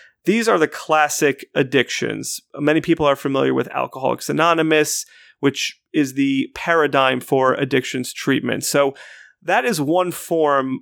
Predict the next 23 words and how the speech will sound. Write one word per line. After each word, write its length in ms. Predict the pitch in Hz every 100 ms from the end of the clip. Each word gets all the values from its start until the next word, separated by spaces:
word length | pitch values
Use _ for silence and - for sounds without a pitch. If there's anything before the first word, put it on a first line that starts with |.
| _
of 100 | 139
what 140 | 135
is 100 | 127
called 380 | - - 131 127
addiction. 600 | - 127 131 - - 123 -
Other 280 | 170 220 247
areas 520 | - 180 180 156 147
that 140 | 139 139
have 200 | 139 127
been 240 | 139 127
given 520 | 131 160 156 143 135 - _
labels 540 | 147 143 208 175 151 135
of 100 | 127
addiction 640 | 120 123 - - 120 113 - _
include 840 | 151 135 - 151 143 139 131 127 _ _ -
overeating, 880 | 147 127 131 175 175 170 165 156 147 _ _ _ _ _ _ -
gambling, 880 | 143 151 147 147 143 139 139 135 123 - -
sex 420 | - 160 151 -
addiction, 800 | 147 139 135 - 143 131 127 127 -
porn 320 | - 143 139 135
addiction. 680 | 127 127 - - 127 127 - -
These 580 | 147 226 226 214 190 180 - _
are 640 | 156 156 147 147 147 143